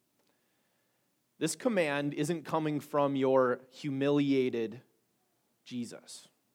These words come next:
in his state of humiliation, in his state of weakness, in, in a state of, of being a, a, a human just like, just like us in, in every way, having every human weakness that we have except for sin.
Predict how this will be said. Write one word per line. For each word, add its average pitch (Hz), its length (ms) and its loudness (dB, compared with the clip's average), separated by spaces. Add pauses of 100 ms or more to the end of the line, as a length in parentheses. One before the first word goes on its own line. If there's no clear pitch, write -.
(1000)
in 147 140 -8
his 139 200 -6
state 135 360 -2
of - 120 -8
humiliation, 120 920 -6
in 113 100 -14
his 120 100 -10
state 131 280 -4
of 117 100 -4 (120)
weakness, 123 840 -8 (440)
in, 127 100 -8
in 123 180 -10
a 117 40 -8
state 131 440 -4
of, 120 180 0
of 117 300 -6
being 135 420 -4 (320)
a, 113 60 -6
a, 110 480 -4
a 113 40 -8
human 151 500 0
just 139 240 -2
like, 123 360 0 (180)
just 135 180 -6
like 135 200 0
us 117 300 -2
in, 110 200 -10
in 113 80 -10
every 127 280 -4
way, 110 360 -4
having 110 240 -10
every 123 420 -4 (120)
human 120 240 -8
weakness 113 440 -10
that - 140 -8
we 113 160 -8
have 104 280 -8
except 107 360 -10
for 101 240 -10 (540)
sin. 107 320 -12